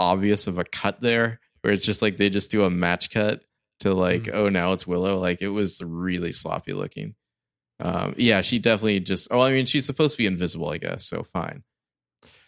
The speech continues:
Speaker 2: I, yeah, she, 'cause she's, like, fading out like Marty
Speaker 1: Mm-hmm.
Speaker 2: McFly in the photograph. But, like, also, you just reminded me, I really didn't think I would see Adam Bush as much as we have
Speaker 1: He was in a
Speaker 2: since his
Speaker 1: fair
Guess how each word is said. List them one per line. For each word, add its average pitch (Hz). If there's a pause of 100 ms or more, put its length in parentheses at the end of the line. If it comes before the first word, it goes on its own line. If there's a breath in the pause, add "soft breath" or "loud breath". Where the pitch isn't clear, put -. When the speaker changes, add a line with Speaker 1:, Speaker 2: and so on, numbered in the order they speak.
(100)
Speaker 2:
I, 156
yeah, 139
she, -
'cause 131
she's, 135
like, 139
fading 131
out 113
like 110
Marty 107
Speaker 1:
Mm-hmm. 104
Speaker 2:
McFly 92 (140)
in 107
the 101
photograph. 101
But, 160
like, 147 (320)
also, 202
you 190
just 196
reminded 147
me, 110 (400)
I -
really 139
didn't 117
think 104
I 98
would 101
see -
Adam 110
Bush - (120)
as 107
much 107 (340)
as 113
we 123
have 107
Speaker 1:
He 131
was 139
in 147
a 123
Speaker 2:
since -
his 120
Speaker 1:
fair 113